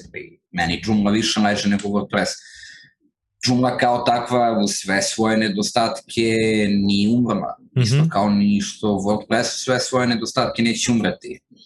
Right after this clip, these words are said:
Speaker 1: A
Speaker 2: Mhm.
Speaker 1: ja kad se god povede priča o umiranju tehnologija, volim da skrenem na naj-, najzanimljiviji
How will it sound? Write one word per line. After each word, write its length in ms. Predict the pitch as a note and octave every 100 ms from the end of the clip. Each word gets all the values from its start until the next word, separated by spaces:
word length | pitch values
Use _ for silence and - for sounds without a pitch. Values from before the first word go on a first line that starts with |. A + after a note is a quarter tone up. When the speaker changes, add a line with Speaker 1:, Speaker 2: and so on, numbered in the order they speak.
| - _ _ _ -
Speaker 1:
A 160 | D2 B2+
Speaker 2:
Mhm. 260 | A#2 C#3+ D#3+
Speaker 1:
ja 120 | F#2
kad 180 | E2 G2
se 140 | - -
god 200 | G#2 -
povede 400 | G2+ G2+ G2+ G2
priča 340 | - G2+ - G#2
o 20 |
umiranju 460 | G2 G#2 G#2+ G2+ F#2+
tehnologija, 760 | G2 F2+ - G2 G2+ G2+ G#2 G2+
volim 340 | G#2+ G2+ G2
da 80 | F#2
skrenem 400 | - G#2+ G2 G2
na 200 | F#2 F#2
naj-, 400 | G2 F#2+ D#2+ -
najzanimljiviji 800 | G2+ G2 F#2+ F#2+ F2+ F#2 F#2 F2